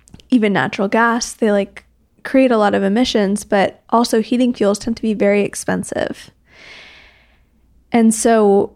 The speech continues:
because heat pumps are much less expensive to run and are much more renewable, you have this dynamic where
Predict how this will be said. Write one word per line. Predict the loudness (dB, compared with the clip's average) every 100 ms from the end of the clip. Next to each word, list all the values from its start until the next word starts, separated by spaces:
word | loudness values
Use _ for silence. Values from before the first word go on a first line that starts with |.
| -2
because | -2 2 0 0
heat | -2 -2 0
pumps | -2 0 -2 -8 -10 -16 _ _ _ _ _ _ _ -4
are | 0 2
much | 4 2 0 -2 -6
less | -4 -4 -6
expensive | -6 -4 -2 -2 -4 -4
to | -4
run | 0 0 0 0 -4 -6 _ _ _ _ _ _ -4
and | 0 2 2 0 -2 _ _ _ _ _ _ _
are | -2 0
much | 0 -2 -2
more | 2
renewable, | 2 2 2 2 2 2 0 -4 _ _ _ _ 0
you | 2 4
have | 2 0
this | -2
dynamic | 0 -2 0 0 0 -2 -2
where | 0 2 2 -2